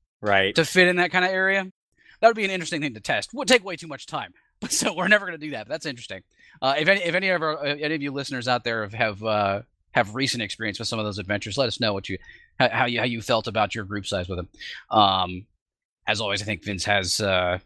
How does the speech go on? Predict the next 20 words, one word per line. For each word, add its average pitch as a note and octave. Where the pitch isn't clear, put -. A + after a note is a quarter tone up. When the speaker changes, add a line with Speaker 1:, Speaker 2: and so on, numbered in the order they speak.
Speaker 2:
an B2+
email G#2+
in G2+
the, G2+
uh, F#2
in G#2
the F#2
show F#2+
notes, F2+
so G2
you F2
can F2
do F2+
that. D#2
Speaker 1:
That's D3+
Speaker 2:
Um, D3+
Speaker 1:
correct. G2+
Speaker 2:
but A3+
I A3+
think, D#4